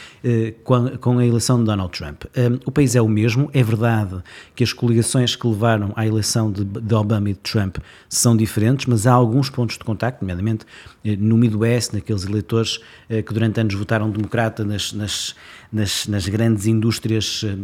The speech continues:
eh, do Midwest que, que, que acabaram basicamente, na, na, na, que já estavam a acabar e que acabaram com a crise de dois mil e oito e que se sentiram de algum modo,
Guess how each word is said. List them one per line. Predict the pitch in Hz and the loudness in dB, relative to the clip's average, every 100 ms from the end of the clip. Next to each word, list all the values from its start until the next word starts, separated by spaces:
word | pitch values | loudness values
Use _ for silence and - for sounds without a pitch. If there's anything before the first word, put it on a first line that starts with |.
| 95 | -8
eh, | 101 | -8
do | 98 113 | -4 -4
Midwest | 107 110 107 - - | -2 -4 -6 -8 -6
que, | 113 101 | -6 -6
que, | - 104 92 | -6 -8 -6
que | - | -4
acabaram | 110 113 123 151 | -2 2 2 2
basicamente, | 113 101 92 107 117 - | -2 -4 -4 -4 -4 -2
na, | 107 | -6
na, | 101 101 90 | -4 -8 -8
na, | 92 90 87 92 101 92 - | -12 -12 -12 -14 -16 -20 -12
que | - | 0
já | 113 | 0
estavam | - 123 120 | 4 2 4
a | 117 | 0
acabar | 120 113 110 | 2 0 0
e | |
que | 107 | -4
acabaram | 107 107 104 | -6 -4 -4
com | 98 | -6
a | |
crise | 107 110 101 | -4 -4 -2
de | |
dois | 107 | -2
mil | 110 | 2
e | 110 | 2
oito | 107 - - - - - - | 0 -4 -18 -18 -16 -18 -10
e | 117 | -10
que | - | -6
se | - | -4
sentiram | - 123 127 131 | 0 0 0 0
de | 123 | 2
algum | 120 113 | 2 2
modo, | 120 123 123 110 110 | 0 2 0 0 -4